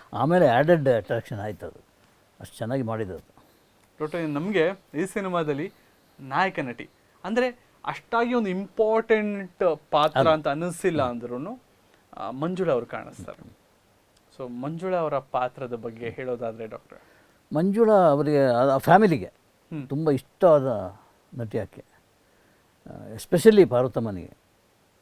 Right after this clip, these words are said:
Speaker 1: ಮಂಜುಳಾ ಬೇಕು ಅಂತೇಳಿ. ಅಂದರೆ ಕನ್ನಡ ಮ-, ಅವರು, ಆ, ಆಯ್ಕೆ ಮಾಡ್ಕೊಂಡಿದ್ದೇ ಹೆಚ್ಚು ಕಮ್ಮಿ ಕನ್ನಡಿಗರ ನಟಿಯರನ್ನೇ, ನಟಿಯರಂದರೆ ಕಲಾವಿದರನ್ನೇ ಆಯ್ಕೆ ಮಾಡ್ಕೊಂಡಿರೋದು, ಕನ್ನಡ, ಕನ್ನಡತಿಯರನ್ನು.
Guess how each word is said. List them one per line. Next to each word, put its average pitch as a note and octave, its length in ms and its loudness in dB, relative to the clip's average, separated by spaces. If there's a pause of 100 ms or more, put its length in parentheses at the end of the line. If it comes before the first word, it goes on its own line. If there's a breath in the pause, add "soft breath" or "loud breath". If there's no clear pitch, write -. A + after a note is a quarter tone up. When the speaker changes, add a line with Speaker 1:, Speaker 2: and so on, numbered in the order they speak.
(280)
Speaker 1:
ಮಂಜುಳಾ B2 320 -2
ಬೇಕು B2 320 -6
ಅಂತೇಳಿ. G#2 380 -6
ಅಂದರೆ B2+ 480 -8
ಕನ್ನಡ E3+ 280 -4 (420 soft breath)
ಮ-, - 80 -8 (240)
ಅವರು, F#3+ 260 4
ಆ, D3 480 -4
ಆಯ್ಕೆ D#3+ 260 2
ಮಾಡ್ಕೊಂಡಿದ್ದೇ A3 680 8
ಹೆಚ್ಚು F#3+ 260 2
ಕಮ್ಮಿ G#3+ 200 2 (540)
ಕನ್ನಡಿಗರ F3+ 460 8 (760)
ನಟಿಯರನ್ನೇ, C#3+ 540 2 (280)
ನಟಿಯರಂದರೆ D3+ 800 -2 (140)
ಕಲಾವಿದರನ್ನೇ D#3+ 600 4
ಆಯ್ಕೆ C#3+ 280 2
ಮಾಡ್ಕೊಂಡಿರೋದು, F#2+ 640 -8 (160)
ಕನ್ನಡ, A#2 260 -4 (320)
ಕನ್ನಡತಿಯರನ್ನು. A#2 680 -4